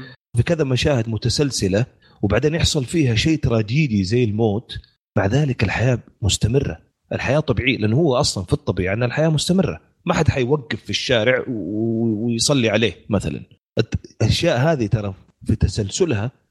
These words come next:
وإنك توصلها للمشاهد، أنا شفت فيه إبداع عجيب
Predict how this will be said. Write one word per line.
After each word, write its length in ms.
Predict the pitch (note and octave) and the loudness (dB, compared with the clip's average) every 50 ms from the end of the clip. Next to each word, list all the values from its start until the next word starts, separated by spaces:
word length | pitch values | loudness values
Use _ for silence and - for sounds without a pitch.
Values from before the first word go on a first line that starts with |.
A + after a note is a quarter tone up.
| _ _ - | _ _ -6
وإنك 240 | A2+ A2 B2+ - - | -4 -4 -4 -4 0
توصلها 460 | - A#2 G#2 - - F3 D3 A#2 G#2+ | 0 0 2 2 2 2 2 2 2
للمشاهد، 520 | G2+ G2+ F#2+ - - C#3+ C3+ C3 C#3 D3+ - - - _ _ _ - B2 | 2 0 -2 0 2 2 2 2 0 0 -2 -6 -20 _ _ _ -2 0
أنا 180 | A#2+ A#2 G#2 | 2 2 2
شفت 260 | G2 - D3+ C3 - | 2 0 0 -2 0
فيه 240 | - - C#3+ A#2+ F#2+ | -2 0 2 2 2
إبداع 300 | G2 F#2+ F2 B2 C3 G2 E2+ F2 F2 F2+ F2 E2+ D#2+ C#2+ D2+ | 0 2 0 0 0 0 0 0 0 2 2 2 0 0 0
عجيب 380 | F2 F2 C#3+ C#3 - - - | -2 0 0 0 -2 -2 -8